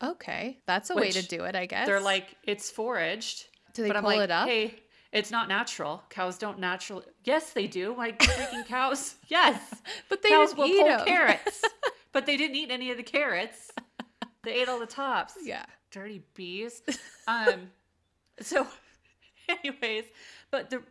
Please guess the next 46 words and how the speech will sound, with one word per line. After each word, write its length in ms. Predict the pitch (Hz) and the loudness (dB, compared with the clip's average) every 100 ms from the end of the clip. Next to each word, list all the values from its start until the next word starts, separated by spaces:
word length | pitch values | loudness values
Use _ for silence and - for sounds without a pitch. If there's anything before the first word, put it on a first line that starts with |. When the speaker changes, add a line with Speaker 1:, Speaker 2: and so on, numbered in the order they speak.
| - | -8
Speaker 2:
but 160 | 226 | -6
the 100 | 240 | -6
reason 340 | 233 254 254 220 | -6 -8 -8 -8
that 160 | 185 | -8
this 140 | 185 - | -8 -8
farm 240 | 196 170 | -8 -8
is 100 | 175 | -8
doing 300 | 226 262 226 | -6 -6 -8
this 420 | 151 196 254 - - - - | -8 -8 -10 -16 -20 -20 -10
is 160 | 208 202 | -8 -6
because 300 | 226 220 214 | -6 -8 -6
they 220 | 208 202 | -4 -2
live 460 | 202 196 185 - - _ _ | -2 -6 -8 -18 -20 _ _
right 220 | 185 202 196 | -2 -2 -2
next 300 | 208 - - | -6 -6 -8
to 200 | 190 185 | -6 -6
a 100 | 180 | -6
monoculture 840 | 180 180 - 175 - 175 165 180 - _ _ - | -4 -6 -8 -10 -6 -4 -4 -6 -12 _ _ -4
Speaker 1:
Carrot. 200 | 302 254 | -2 -2
Speaker 2:
carrot 180 | 277 - | -4 -6
grower. 340 | - - 180 _ _ _ | -8 -10 -12 _ _ _
Speaker 1:
I, 180 | 190 202 - | -4 -4 -4
excellent. 420 | 226 - - 67 - 202 | -8 -8 -10 -12 -10 -4
Speaker 2:
So 80 | |
I'm 60 | 269 | -2
Speaker 1:
Excellent. 180 | 262 254 | -2 -4
Speaker 2:
like, 260 | 233 - - 214 | -6 -10 -14 -12
"Okay. 560 | 208 190 185 269 302 - _ | -6 -4 -2 -2 -6 -12 _
So 120 | - - | -10 -2
A, 160 | 233 269 | -2 -2
you're 140 | 269 | -4
not 200 | 262 - | -6 -6
feeding 260 | 247 226 208 | -8 -10 -10
them 120 | 196 | -12
something 320 | 220 185 190 | -10 -10 -10
that's 200 | 175 - | -10 -8
natural 340 | 185 170 190 208 | -6 -6 -6 -10
to 80 | |
cows. 580 | 214 143 147 214 - - - | -6 -6 -6 -10 -12 -14 -6
Speaker 1:
Right. 240 | 208 - - | -4 -4 -6
Speaker 2:
And 280 | 220 202 175 | -4 -4 -6
B, 480 | 233 233 214 208 220 _ | -4 -2 -2 -4 -6 _
you're 120 | 196 190 | -8 -8
u-, 160 | 185 - _ | -8 -16 _
utilizing 540 | 196 208 214 202 202 180 | -6 -4 0 -2 -2 -8
monoculture 720 | 175 226 240 269 262 302 311 | -8 -8 -8 -10 -8 -8 -8